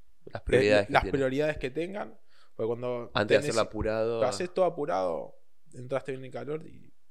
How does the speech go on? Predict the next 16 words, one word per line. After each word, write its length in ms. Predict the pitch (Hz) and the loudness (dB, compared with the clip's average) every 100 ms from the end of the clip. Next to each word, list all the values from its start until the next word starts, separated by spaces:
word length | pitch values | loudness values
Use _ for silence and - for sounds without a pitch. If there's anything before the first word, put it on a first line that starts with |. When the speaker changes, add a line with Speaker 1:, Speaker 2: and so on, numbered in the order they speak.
| - - - | -16 -16 -16
Speaker 2:
ah, 200 | - - - - - - - - - - | -16 -16 -16 -16 -16 -16 -16 -16 -16 -10
Speaker 1:
Claro. 160 | - 95 | -4 0
Speaker 2:
es 40 | |
todo 100 | 139 | 2
diferente. 500 | 135 - 123 110 - - - - - - - | 0 -2 -10 -10 -14 -16 -16 -16 -16 -16 -8
Si 160 | - | 4
están, 340 | 147 - 190 196 | 6 12 12 12
si 160 | 185 | 2
tienen 220 | 156 196 190 | 2 4 4
un 60 | |
día 200 | 190 190 | 8 8
malo, 360 | 185 208 226 196 | 10 8 8 6
que 120 | 143 | 4
no 120 | 165 | 0
se 180 | - 170 | 2 0
frustren 720 | - 233 226 - 320 226 269 | 2 0 2 2 0 -2 -8